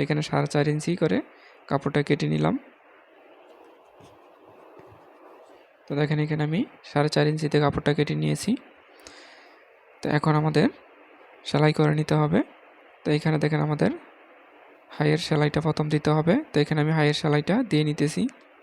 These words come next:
তো হাইয়ের সেলাইটা এখানে অবশ্যই ডাবল সেলাই দিয়ে নেবেন।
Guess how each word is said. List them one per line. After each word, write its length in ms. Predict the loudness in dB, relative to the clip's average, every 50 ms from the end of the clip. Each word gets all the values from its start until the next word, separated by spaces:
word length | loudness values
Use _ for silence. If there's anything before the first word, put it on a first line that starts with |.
| -20 -20 -20 -20 -20 -20 -20 -20 -20 -20 _ _ _ _ _ _ -20 _ _ _ _ -20 -20 -20 -20 -20 -20 -20 -20 -20 -20 _
তো 60 | -6 -2 0
হাইয়ের 200 | 2 2 2 2 0
সেলাইটা 280 | 0 0 0 2 2 0
এখানে 180 | 2 2 0 0 2 0
অবশ্যই 280 | 0 0 2 0 2 2
ডাবল 180 | 2 2 2 0 0 2
সেলাই 180 | 2 2 2 2
দিয়ে 120 | 2 0 0 0
নেবেন। 200 | 2 2 0 0